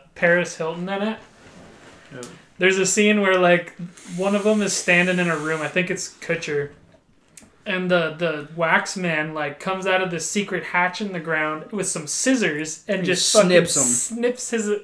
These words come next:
Speaker 1: his Achilles heel, and he falls over like, "Ah!" <laughs> Yeah, that's,
Speaker 3: And that
Speaker 1: that's my one irrational fear now. <laughs>
Speaker 3: Those bring me to another part of the movie topic.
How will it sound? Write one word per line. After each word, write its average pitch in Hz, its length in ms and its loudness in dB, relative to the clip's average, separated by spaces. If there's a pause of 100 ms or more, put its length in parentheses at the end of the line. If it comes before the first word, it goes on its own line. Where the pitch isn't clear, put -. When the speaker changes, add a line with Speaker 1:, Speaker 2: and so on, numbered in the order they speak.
(440)
Speaker 1:
his 202 140 -2
Achilles 190 560 2
heel, 180 200 2
and 175 80 -2
he 170 60 -4
falls 208 380 6
over 208 240 6
like, 185 280 2
"Ah!" 349 960 8
<laughs> 226 720 -2 (1300)
Yeah, 160 220 0
that's, - 580 -2
Speaker 3:
And 143 160 -4
that 165 200 6
Speaker 1:
that's 180 180 0
my 190 160 6
one 180 240 4
irrational 170 600 2
fear 165 300 -2
now. 170 300 0 (160)
<laughs> - 180 -18
Speaker 3:
Those 135 180 0
bring 175 180 0
me 151 100 -2
to 107 140 -8
another 113 260 -6
part 107 200 -6
of 104 120 -8
the 113 80 -10
movie 117 240 -4
topic. 92 460 -6